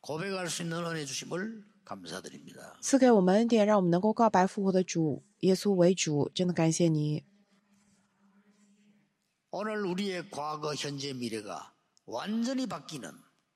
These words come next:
Speaker 1: 하나님의 나라 임하는 역사 있게 하옵소서.
Speaker 2: 今天我们的过去、未来、现在能够完完全全改变的这样神的做工兴起来吧。
Speaker 1: 전 성도님들 한 사람도 속지 않고 이번 주간에 기도하다가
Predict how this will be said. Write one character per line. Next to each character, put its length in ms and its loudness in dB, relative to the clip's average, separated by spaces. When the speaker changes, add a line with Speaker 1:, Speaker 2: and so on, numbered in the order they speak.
Speaker 1:
하 140 -8
나 160 -6
님 160 -6
의 240 -10
나 160 -8
라 160 -6
임 80 -4
하 120 -4
는 200 -4
역 80 -6
사 200 -6
있 120 -10
게 180 -6
하 180 -10
옵 160 -6
소 160 -8
서. 180 -8
Speaker 2:
今 160 2
天 140 8
我 40 8
们 80 6
的 80 6
过 160 6
去、 120 2
未 120 4
来、 140 6
现 180 0
在 120 4
能 160 2
够 100 4
完 360 4
完 200 4
全 240 2
全 260 4
改 240 4
变 220 4
的 100 4
这 120 2
样 120 2
神 140 0
的 100 2
做 160 0
工 200 0
兴 200 0
起 120 -2
来 140 0
吧。 300 -2
Speaker 1:
전 420 -4
성 240 -4
도 100 -6
님 220 -6
들 260 -8
한 360 -8
사 60 -6
람 140 -4
도 100 -4
속 240 -8
지 120 -8
않 140 -10
고 180 -12
이 80 -10
번 160 -8
주 140 -6
간 80 -6
에 80 -6
기 160 -8
도 160 -6
하 80 -8
다 160 -8
가 280 -14